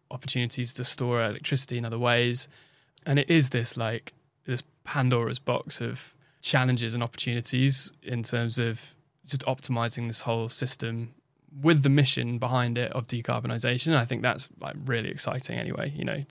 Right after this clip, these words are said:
to dive into that and realize there's just so much to work on. I do remember thinking,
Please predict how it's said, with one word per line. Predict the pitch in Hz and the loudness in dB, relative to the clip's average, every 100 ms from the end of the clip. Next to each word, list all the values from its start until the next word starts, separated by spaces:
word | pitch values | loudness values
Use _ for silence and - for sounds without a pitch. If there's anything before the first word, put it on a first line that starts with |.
| - | -2
to | |
dive | 123 123 117 | 0 2 0
into | 117 113 | -2 -4
that | 113 | -6
and | 123 | -6
realize | 117 113 120 | -4 -2 -2
there's | 120 113 | -4 -6
just | 127 - | -2 -2
so | 110 110 | -4 -6
much | 117 - - | -8 -6 -8
to | 113 | -6
work | 117 117 - | -6 -6 -4
on. | 117 120 - _ - | -6 -6 -14 _ 0
I | |
do | 131 151 | 6 8
remember | 139 127 | 8 6
thinking, | 131 123 123 123 | 4 0 -2 -6